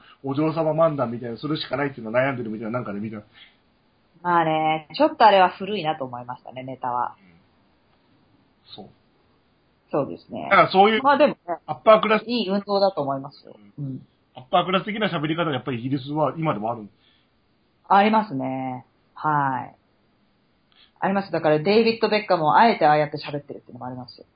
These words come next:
Speaker 1: ああ、そ-、
Speaker 2: デイビッド・ベッカムは逆で、ポッシュ、あ、ポッシュって言うんですけど、あの、高級な感じの。
Speaker 1: はい。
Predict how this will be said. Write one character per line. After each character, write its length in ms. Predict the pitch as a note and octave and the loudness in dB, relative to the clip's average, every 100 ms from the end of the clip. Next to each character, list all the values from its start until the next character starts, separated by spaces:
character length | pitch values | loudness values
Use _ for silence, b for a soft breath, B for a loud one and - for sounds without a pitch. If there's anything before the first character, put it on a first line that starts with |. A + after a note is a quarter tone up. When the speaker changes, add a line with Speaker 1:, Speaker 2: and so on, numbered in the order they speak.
| _ - | _ -8
Speaker 1:
あ 480 | A2+ A2 G#2+ G2 F#2+ | -2 2 2 2 -2
あ、 20 | |
そ-、 100 | - | -2
Speaker 2:
デ 60 | A#3 | -2
イ 20 | |
ビ 80 | C4 | -2
ッ 20 | |
ド・ 60 | C4 | 2
ベ 140 | C4+ | 2
ッ 20 | C4 | 4
カ 80 | |
ム 60 | G#3 | 4
は 160 | E3 D3 | 4 4
逆 320 | F3 F3 F#3 | 0 0 0
で、 260 | G3+ F3 - | 2 0 -2
ポ 80 | F#3+ | -10
ッ 40 | |
シ 220 | - - | -10 -8
ュ、 60 | - | -6
あ、 60 | F3 | -4
ポ 120 | A3+ | -6
ッ 20 | |
シ 160 | A3+ E3 | -6 -8
ュ 20 | |
っ 40 | |
て 80 | - | -8
言 80 | C#3+ | -10
う 20 | |
ん 80 | C3 | -10
で 80 | A#2 | -12
す 80 | - | -14
け 100 | A2 | -8
ど、 240 | C#3+ C#3+ | -2 -2
あ 60 | F#2+ | -2
の、 140 | B2+ | -6
高 240 | B2 D3+ B2+ | -8 -10 -10
級 300 | - C3 A#2+ | -12 -12 -10
な 200 | A#2 A2 | -12 -12
感 180 | - C3 | -10 -10
じ 140 | A#2+ | -10
の。 160 | A#2 - _ | -14 -14 _
Speaker 1:
は 160 | - G#2+ | -10 -8
い。 140 | - | -10